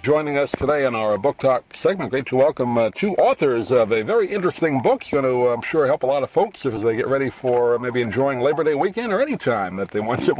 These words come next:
have, uh, some, uh, downtime and enjoy themselves. It's called The Twelve Bottle Bar: a dozen bottles, hundreds of cocktails, and a new way to drink. We're joined today by,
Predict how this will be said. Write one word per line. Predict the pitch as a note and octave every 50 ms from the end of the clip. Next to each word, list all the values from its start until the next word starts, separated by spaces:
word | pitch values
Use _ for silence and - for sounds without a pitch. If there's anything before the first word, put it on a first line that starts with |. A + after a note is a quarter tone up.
| - F#2+ -
have, | B2 C3 C3 B2 B2
uh, | B2+ B2 B2 B2 B2 B2
some, | A#2+ - C#3+ C3+ C3 C3 C3+
uh, | B2+ B2+
downtime | A#2 D3 D3 D#3 D#3+ E3 B2+ - D#3 F3+ A3+ C#4 A#3+ F3
and | C3
enjoy | B2 G2+ C3+ D3 D#3
themselves. | F3+ F3+ C#3+ - F3+ F3+ F#3+ E3
It's | C3+ -
called | - F#3 D#3+ C3
The | B2+
Twelve | - - - E3+ F#3 A#3+ B3 G3 D3
Bottle | - F3 F#3 F#3+ F#3+ E3+ B2 F#2+ -
Bar: | B2+ E3 G#3+ G#3+ D3+ F#2 E2 E2 D#2+
a | D#2 D#2+ E2
dozen | G#2 C#3+ F3 - G3+ F#3+ C#3+
bottles, | D3+ D#3 D#3 E3 F3+ F3+ D3 -
hundreds | - - F3+ F#3 G3 E3+ -
of | C3+ G#2+
cocktails, | - - D#3 C#3 - - - D#3+ F#3 F#3 D3 A2+
and | A2+ G2+
a | G#2
new | A2+ C3+ D3
way | C3+ C#3 D3 D3
to | B2 G#2
drink. | F#2 G#2+ C3+ F3+ F#3+ - -
We're | F2+
joined | - B2+ B2+ C3+ C3+ -
today | - B2+ A2+ A#2 A#2 A2+
by, | G2+ G2+ G#2 G#2 G#2+ G2+ G2